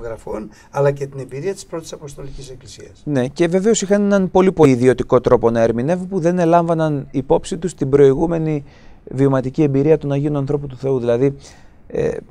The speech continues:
Speaker 2: δεν μπορείς, ας πούμε, να λες ότι δεν έχουμε ανάγκη να κοινωνήσουμε σώμα και αίμα Χριστού, γιατί ο λόγος είναι η τροφή μας.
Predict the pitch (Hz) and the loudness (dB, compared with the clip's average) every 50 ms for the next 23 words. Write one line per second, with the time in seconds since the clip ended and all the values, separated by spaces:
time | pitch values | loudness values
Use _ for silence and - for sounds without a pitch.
0 | - - - - - _ - - - - - - - - - - 147 170 160 156 | -20 -20 -20 -20 -20 _ -20 -18 -16 -16 -16 -16 -14 -14 -10 -2 0 0 4 4
1 | 160 147 127 131 - - 131 131 123 127 123 123 127 131 127 123 - 127 117 - | 4 4 4 -2 -6 -6 -4 -4 -2 0 0 2 4 6 4 4 4 0 -2 0
2 | 123 123 120 110 117 127 127 120 120 117 - - 120 117 117 127 120 120 113 117 | 0 -2 0 2 2 2 2 2 0 0 0 0 0 0 0 0 -2 -2 0 0
3 | 110 - 113 113 110 113 113 - - 113 110 - 127 113 113 113 110 117 110 107 | 0 0 0 0 0 -2 -2 -4 -6 -6 -6 -4 -4 -4 -4 -4 -4 -4 -4 -4
4 | 104 - - - - 120 117 117 117 107 - 117 113 113 117 113 107 101 104 - | -4 -6 -10 -12 -8 -6 0 2 2 2 4 2 4 4 6 4 4 2 -2 -6
5 | - 107 107 98 - 107 101 - 110 110 107 110 117 - - | -8 -10 -8 -8 -8 -8 -8 -6 -6 -6 -6 -8 -10 -14 -18